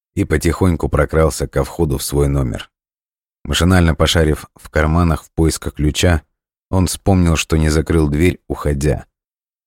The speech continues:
А потому детектив тихо повернул ручку и скользнул внутрь. Аккуратно затворив за собой дверное полотно, Джек устало посмотрел в темноту своего номера, ожидая, пока глаза привыкнут к отсутствию освещения.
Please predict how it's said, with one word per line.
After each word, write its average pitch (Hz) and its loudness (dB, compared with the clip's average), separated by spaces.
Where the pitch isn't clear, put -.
А 71 -2
потому 85 2
детектив 80 -2
тихо 76 -2
повернул 76 2
ручку 78 -2
и 85 -2
скользнул 71 -2
внутрь. - -8
Аккуратно 76 0
затворив 73 0
за 71 0
собой 73 0
дверное 71 0
полотно, 78 0
Джек 90 2
устало 80 2
посмотрел 76 -2
в - -10
темноту 73 -2
своего 62 -2
номера, 73 0
ожидая, 87 4
пока 85 0
глаза 76 0
привыкнут 73 -4
к - -4
отсутствию - -2
освещения. - -4